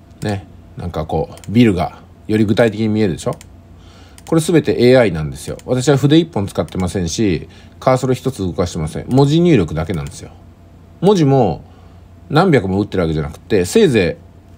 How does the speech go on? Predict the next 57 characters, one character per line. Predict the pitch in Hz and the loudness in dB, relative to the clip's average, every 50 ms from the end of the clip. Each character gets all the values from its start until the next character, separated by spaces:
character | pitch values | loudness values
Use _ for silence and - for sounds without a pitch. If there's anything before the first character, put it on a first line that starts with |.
| - - | -10 -4
い | - | -4
五 | 143 135 - 196 | -4 -4 -4 -2
つ | - 175 | 0 2
の | 127 104 | 2 2
キ | - - 117 | 2 2 4
ー | 110 | 4
ワ | 104 98 | 4 4
ー | 82 | 2
ド | 87 | 0
か | - - 120 101 85 87 | 0 0 0 2 0 0
十 | 98 139 165 | -2 -2 -2
個 | 160 - 113 | -2 -2 -4
の | 90 82 | -4 -4
キ | - - 98 | -4 -2 -2
ー | 92 | -2
ワ | 85 | -2
ー | 80 | -2
ド | 80 73 | -4 -8
ぐ | 76 | -10
ら | 69 | -10
い | 65 | -12
で | 73 | -14
す | - - | -16 -14
よ。 | - - - - - - - - - - - - - - - - - - - - - - - - - - - - - - - - | -16 -16 -16 -18 -20 -20 -20 -20 -20 -20 -20 -20 -20 -20 -20 -20 -20 -20 -20 -20 -20 -20 -20 -20 -20 -20 -20 -20 -20 -14 -4 0
で、 | 143 | 2
私 | 147 160 202 202 - | 2 4 2 0 0
の | 220 220 | 0 0
好 | 208 - - | 0 -2 -2
き | - | 0
な | 226 190 135 | 2 2 2
の | 110 98 98 | 2 2 2
は | 101 98 95 85 76 - - - | 2 2 2 0 -2 -4 -6 -4
こ | - 139 | 0 2
の | 135 135 127 - - - - - - - - - - - | 4 4 2 0 -2 -8 -18 -18 -20 -20 -20 -20 -8 -2
絵 | 127 131 | 0 0
な | 123 98 | 0 0
ん | 82 69 | -2 -4
で | 69 | -8
す | - - | -10 -10
よ | 80 92 | -6 -4
ね。 | 147 185 185 - - - - - - - - - - - - - - | -4 -4 -4 -6 -12 -20 -20 -20 -20 -20 -20 -20 -20 -20 -20 -12 -4
田 | - 110 117 117 117 | 0 2 2 4 4
舎 | - | 2
町 | 110 95 85 - - 78 | 0 -2 -2 -6 -8 -10
み | 76 | -10
た | 71 64 64 | -10 -12 -16
い | |
な | 64 - | -18 -18
感 | - - - | -20 -20 -20
じ。 | - - - - - - - - - - - - - - - - - - - - - - - - - - - - - | -20 -20 -20 -20 -20 -20 -20 -20 -20 -20 -20 -20 -20 -20 -20 -20 -20 -20 -20 -20 -20 -20 -20 -20 -20 -20 -14 -4 0
こ | 113 | 0
う | 101 | 0
い | 87 | 0
う | |
の | 76 64 | -2 -6
と | - | -12
か。 | - - - - | -16 -20 -20 -20